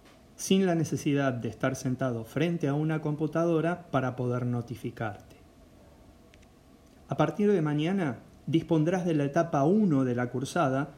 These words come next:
donde te guiaremos para que cumples y llegues a las fechas de entrega que te informamos.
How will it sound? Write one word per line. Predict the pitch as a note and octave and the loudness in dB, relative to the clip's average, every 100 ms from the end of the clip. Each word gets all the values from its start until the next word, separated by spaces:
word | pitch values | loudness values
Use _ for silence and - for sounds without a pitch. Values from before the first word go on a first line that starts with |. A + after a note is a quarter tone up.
| - | -2
donde | D3 D#3 D#3+ | 2 2 2
te | D#3+ | 2
guiaremos | D#3+ D#3+ E3 F#3+ F#3+ E3 | 2 0 0 0 -2 0
para | D3+ C3+ | -2 0
que | C#3+ C#3 | -2 0
cumples | F3+ F#3+ F#3 F3 - | 0 2 0 -2 -4
y | - C#3+ | -4 -2
llegues | C#3+ F#3+ F#3 D3+ C#3+ | 2 2 4 0 0
a | C#3 | -2
las | C3 - | -4 -2
fechas | D#3+ D3 C#3 | -2 -2 -4
de | C3+ | -2
entrega | B2 C3+ C#3 C#3 C3+ | -4 -2 0 0 -2
que | B2+ | -4
te | B2 | -4
informamos. | B2 C3 B2 B2 A2 G#2+ G#2 - | -4 -4 -2 -2 -4 -8 -14 -18